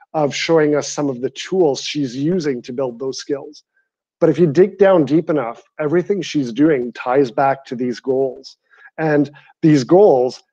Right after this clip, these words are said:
tie very closely to the words that I saw in the chat a moment ago. Merci, Jordan. So I wanna frame our, our discussion on how do we help students acquire a strong oral foundation then? And how can we shift the language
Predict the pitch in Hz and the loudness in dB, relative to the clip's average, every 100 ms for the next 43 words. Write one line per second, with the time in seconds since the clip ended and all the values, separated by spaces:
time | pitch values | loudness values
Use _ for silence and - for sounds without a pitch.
0 | _ - 165 147 147 143 - 160 147 147 | _ -4 2 4 4 2 0 -2 -2 -4
1 | 135 131 127 135 147 139 107 127 123 120 | -6 -4 -4 0 2 0 -2 -8 -8 -8
2 | - 131 123 117 - - 143 127 123 117 | -8 -6 -6 -8 -14 -12 -10 -8 -8 -8
3 | 113 135 135 131 - 170 151 127 120 131 | -6 -4 -4 -6 -8 -8 -6 -4 -6 -8
4 | _ _ _ _ _ _ _ _ _ _ | _ _ _ _ _ _ _ _ _ _
5 | _ _ _ _ _ - - - - 185 | _ _ _ _ _ -20 -20 -8 2 4
6 | 185 160 165 185 185 170 160 - 185 170 | 4 4 4 6 4 2 -2 0 2 4
7 | 160 139 151 139 135 127 - 202 - 165 | 2 0 0 -2 -2 -4 -2 -2 -2 -2
8 | 156 180 151 147 147 - _ _ 220 262 | -4 -4 -2 -2 -4 -8 _ _ -2 0
9 | 269 165 156 180 - - 160 139 135 - | 0 -4 -4 -4 -6 -6 -4 -4 -6 -6
10 | 147 139 139 131 - 143 139 147 151 139 | -4 0 -2 -4 -6 -2 0 -2 -4 -2
11 | 156 147 175 175 165 - 180 208 233 - | -2 -4 -4 -2 -4 -4 -4 -4 -8 -18
12 | _ _ _ - 156 147 208 208 220 180 | _ _ _ -8 -4 0 -2 0 0 0
13 | - 185 180 - 147 147 147 143 131 | 0 0 0 -2 0 2 2 2 -2